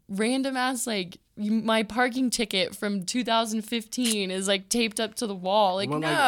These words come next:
Speaker 2: like, what, like, a, what are, like, baseball tickets or something like that? 'Cause I have, like, a baseball ticket on mine.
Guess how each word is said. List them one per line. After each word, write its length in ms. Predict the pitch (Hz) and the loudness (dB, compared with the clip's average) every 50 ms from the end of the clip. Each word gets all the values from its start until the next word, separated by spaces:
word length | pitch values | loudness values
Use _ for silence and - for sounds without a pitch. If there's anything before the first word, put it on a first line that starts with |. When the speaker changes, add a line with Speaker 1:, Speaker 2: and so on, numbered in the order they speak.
| 226 208 202 190 | 10 10 10 8
Speaker 2:
like, 180 | 190 180 175 | 6 6 4
what, 80 | 127 113 | 4 0
like, 80 | 113 113 | -2 -4
a, 40 | |
what 120 | 120 123 123 | -4 -4 -2
are, 60 | 117 | -2
like, 240 | 110 107 104 95 95 | -4 -4 -6 -6 -8
baseball 380 | 98 98 101 - - 87 85 82 | -8 -8 -8 -8 -8 -10 -10 -8
tickets 360 | - 104 87 78 85 85 - | -8 -8 -8 -8 -8 -10 -10
or 60 | 87 87 | -10 -8
something 320 | - 90 78 71 82 85 | -8 -10 -10 -12 -14 -14
like 220 | 85 - 60 - | -14 -16 -16 -14
that? 160 | - 78 78 - | -12 -12 -10 -6
'Cause 140 | - 117 | -4 -2
I 100 | 117 120 | -2 -2
have, 140 | 127 147 143 143 | -2 -2 -2 -2
like, 160 | 135 123 - - | -4 -4 -4 -6
a 80 | 113 | -6
baseball 460 | 107 110 110 110 110 - - 110 104 | -4 -4 -4 -4 -4 -6 -8 -10 -10
ticket 340 | 101 - 107 101 - 95 87 | -10 -10 -12 -12 -12 -12 -14
on 160 | - 90 95 92 | -12 -14 -14 -14
mine. 420 | 85 78 - - 85 73 92 110 | -14 -14 -16 -16 -18 -18 -18 -20